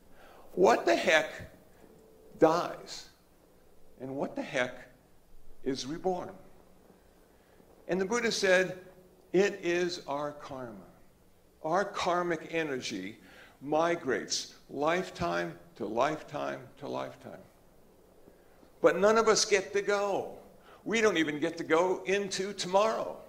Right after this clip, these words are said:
'cause the person that takes our place tomorrow will not be us.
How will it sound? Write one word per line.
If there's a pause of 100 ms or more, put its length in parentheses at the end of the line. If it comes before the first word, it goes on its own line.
(680)
'cause
the
person
that
takes
our
place
tomorrow (240)
will
not
be
us.